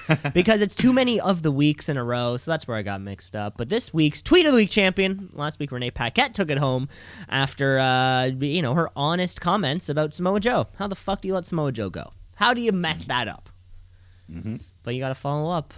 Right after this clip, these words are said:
Speaker 2: Uh, we, I don't think we've ever had a, like, a defending champion of the tweet of the week.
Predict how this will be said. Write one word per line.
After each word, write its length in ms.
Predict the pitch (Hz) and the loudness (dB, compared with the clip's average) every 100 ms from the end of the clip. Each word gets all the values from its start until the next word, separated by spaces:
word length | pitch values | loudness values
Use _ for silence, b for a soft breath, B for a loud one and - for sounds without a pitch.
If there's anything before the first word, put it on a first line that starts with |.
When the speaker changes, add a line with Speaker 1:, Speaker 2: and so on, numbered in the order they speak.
| - | -10
Speaker 2:
Uh, 1400 | 127 127 127 123 127 127 131 131 135 139 143 151 156 160 | -6 -2 -2 -2 -2 0 0 0 2 2 2 2 0 2
we, 160 | 185 277 | 4 4
I 60 | 262 | 4
don't 120 | 415 | 2
think 140 | 453 | 2
we've 140 | 453 - | 2 4
ever 240 | 190 220 | 2 2
had 240 | 175 180 - | 0 0 0
a, 400 | 156 151 143 131 | 0 2 0 0
like, 220 | 135 - - | -4 -4 -6
a 80 | 139 | -4
defending 800 | 135 - 170 254 147 82 69 - b b b b b b b - | -4 0 2 4 2 -2 -10 -18 b b b b b b b -12
champion 640 | - 127 101 101 85 64 - | -4 -2 -2 -4 -6 -10 -8
of 160 | 110 | -8
the 60 | 104 | -6
tweet 240 | - 107 | -4 -4
of 80 | 95 | -4
the 40 | 90 | -6
week. 320 | 87 78 | -8 -10